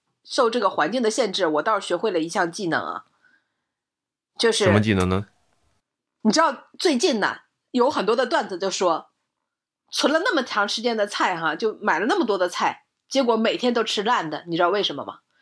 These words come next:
Speaker 1: 因为大家都是可快坏了的先吃，结果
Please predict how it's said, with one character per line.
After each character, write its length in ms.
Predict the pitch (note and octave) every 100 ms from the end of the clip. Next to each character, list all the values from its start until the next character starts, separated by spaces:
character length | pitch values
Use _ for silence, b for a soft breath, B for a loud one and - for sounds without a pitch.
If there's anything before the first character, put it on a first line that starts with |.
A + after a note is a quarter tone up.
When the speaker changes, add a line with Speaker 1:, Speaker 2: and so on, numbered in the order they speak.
| _
Speaker 1:
因 100 | C#4
为 80 | D4
大 140 | D#4+
家 100 | C4+
都 160 | C4 C4
是 80 | B3+
可 400 | - F#3 - -
快 200 | - B3
坏 240 | B3 E4+ G#3
了 60 |
的 160 | D#3+ D#3+
先 220 | F#3+ E3
吃， 340 | E3 E3 - _ _ _ _
结 160 | - D4+
果 180 | -